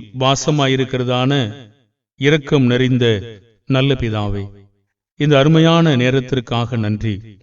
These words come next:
அன்பான வாலிப உள்ளங்களுக்கும், பிதாவே, அறிந்தோ அறியாமலோ அநேக காரியங்கள் சில மக்கள் சிக்குகிறார்கள். அதிலிருந்து சில காரியங்களை விடுதலை பெறுவதற்காகவும் அந்த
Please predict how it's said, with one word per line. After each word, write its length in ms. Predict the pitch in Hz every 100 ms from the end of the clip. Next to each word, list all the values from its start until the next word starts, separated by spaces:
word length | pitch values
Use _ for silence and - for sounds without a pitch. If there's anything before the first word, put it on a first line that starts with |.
| _ _
அன்பான 440 | - 127 127 135 123
வாலிப 420 | 120 127 127 123 113 110 120
உள்ளங்களுக்கும், 580 | 123 117 113 110 127 160 - 160 _ _ _ _ _ _ -
பிதாவே, 360 | 160 160 165 165 139
அறிந்தோ 640 | 139 147 147 151 147 151 156
அறியாமலோ 720 | 131 143 139 139 143 151 143
அநேக 380 | 127 135 143 160
காரியங்கள் 680 | 147 135 135 131 127 127 127
சில 240 | - 135
மக்கள் 360 | 131 131 139 -
சிக்குகிறார்கள். 640 | 135 139 123 117 117 123 - 123 _ _ _ _ _ _ _ _
அதிலிருந்து 720 | 160 190 226 220 214 240 247 -
சில 200 | 170 151
காரியங்களை 580 | 151 160 160 160 160 139
விடுதலை 380 | 139 165 170
பெறுவதற்காகவும் 960 | 160 147 131 131 127 127 123 120 123 127 127 127 127 _ _ _ _ -
அந்த 140 | 170